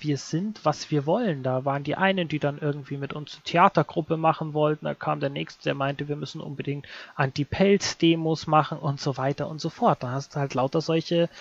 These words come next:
Speaker 1: Diskussionen plötzlich irgendwie an der Backe und kommst halt in die eigentliche Richtung, in die du halt willst, überhaupt keinen Millimeter mehr vorwärts.
Speaker 2: Ja. Also in dem Sinne eine Richtung haben und die auch klar kommunizieren.
Speaker 1: Genau.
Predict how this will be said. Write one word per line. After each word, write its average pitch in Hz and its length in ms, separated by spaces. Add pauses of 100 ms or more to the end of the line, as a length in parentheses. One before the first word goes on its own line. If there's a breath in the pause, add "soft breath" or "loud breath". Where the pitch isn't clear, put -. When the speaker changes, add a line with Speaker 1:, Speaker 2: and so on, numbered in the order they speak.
(320 loud breath)
Speaker 1:
Diskussionen 165 600
plötzlich 143 420
irgendwie 135 360
an 127 120
der 123 80 (100)
Backe 151 300
und - 160
kommst - 320
halt 156 240 (100)
in 143 140
die 151 120
eigentliche 220 420
Richtung, 139 260
in 135 160
die 135 120
du 131 140
halt 120 240
willst, 127 440
überhaupt 196 640
keinen 180 240
Millimeter 165 500
mehr 156 160
vorwärts. 123 580 (260)
Speaker 2:
Ja. 113 140 (680)
Also 104 160
in 98 80
dem 110 140
Sinne 110 180
eine 101 160
Richtung 104 320
haben 104 360 (400)
und 110 220
die 120 80
auch 110 140
klar 107 140
kommunizieren. 104 600 (760)
Speaker 1:
Genau. 123 280